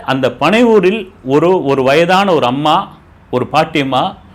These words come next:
கையில் ஒரு மனுவோட ரொம்ப நாள் நின்னு, ரொம்ப நேரம் நின்னுட்டு இருந்திருக்காங்க. இது எத்தனை பேர் கவனிச்சாங்கன்னு தெரியல. வந்து ரொம்ப நேரம் நின்னுட்டு இருந்திருக்காங்க. அந்த மனு புஷி ஆனந்திடம் போய் சேர்ந்ததா, விஜயிடம் போய் சேருமான்னு தெரியல. அவங்க என்னத்துக்கு வந்திருந்தாங்கன்னா,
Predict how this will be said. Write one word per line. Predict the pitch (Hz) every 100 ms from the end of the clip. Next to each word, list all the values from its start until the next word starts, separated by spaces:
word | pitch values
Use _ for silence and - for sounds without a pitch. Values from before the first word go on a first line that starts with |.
| - -
கையில் | 139 180 190 175
ஒரு | 135
மனுவோட | 117 131 170 165 143 175
ரொம்ப | 135 139
நாள் | 151 170
நின்னு, | 143 139 151
ரொம்ப | 127 156
நேரம் | 156 175 151
நின்னுட்டு | 143 151 117
இருந்திருக்காங்க. | 117 101 101 110 165 - - -
இது | 123
எத்தனை | 131 - 226
பேர் | 202 131
கவனிச்சாங்கன்னு | 143 147 143 139 110
தெரியல. | 104 98
வந்து | 85 85 - _ _ _ -
ரொம்ப | 113 147
நேரம் | 165 170
நின்னுட்டு | 143 131 113
இருந்திருக்காங்க. | 107 95 98 120 165 - - - - -
அந்த | 131 123
மனு | 156 220 240 - - - - - - - -
புஷி | 143 165
ஆனந்திடம் | 170 156 143 139 127
போய் | 147 127
சேர்ந்ததா, | 139 131 127 165 127
விஜயிடம் | 127 160 147 135
போய் | 156 135 160
சேருமான்னு | 165 165 165 135
தெரியல. | 135 135 143 208 - -
அவங்க | - 143 151
என்னத்துக்கு | 143 202 170 147
வந்திருந்தாங்கன்னா, | 135 127 110 107 98 117 196